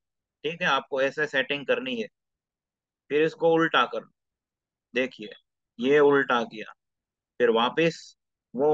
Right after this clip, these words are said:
point पे adjustment करो। ठीक है, ड्राइंग में error होगा तो थोड़े बहुत point नहीं आएंगे, तो उसका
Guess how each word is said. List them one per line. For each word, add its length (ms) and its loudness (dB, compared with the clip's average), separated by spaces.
point 280 -2
पे 100 2
adjustment 560 -4
करो। 240 0
ठीक 140 -8
है, 100 -6
ड्राइंग 300 -2
में 120 -6
error 260 -2
होगा 340 -2
तो 80 -14
थोड़े 200 -2
बहुत 300 -2
point 280 -6
नहीं 200 0
आएंगे, 420 -6
तो 140 -4
उसका 320 0